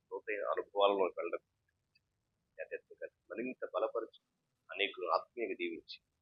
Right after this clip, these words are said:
ఆధ్యాత్మికంగా స్థిరపరిచి, ఘనత మహిమ యేసు నామమున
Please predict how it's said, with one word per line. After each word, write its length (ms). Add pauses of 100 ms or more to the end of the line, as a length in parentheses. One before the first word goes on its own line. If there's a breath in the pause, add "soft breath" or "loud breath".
(200)
ఆధ్యాత్మికంగా 680
స్థిరపరిచి, 540 (400)
ఘనత 240
మహిమ 420 (880)
యేసు 220
నామమున 540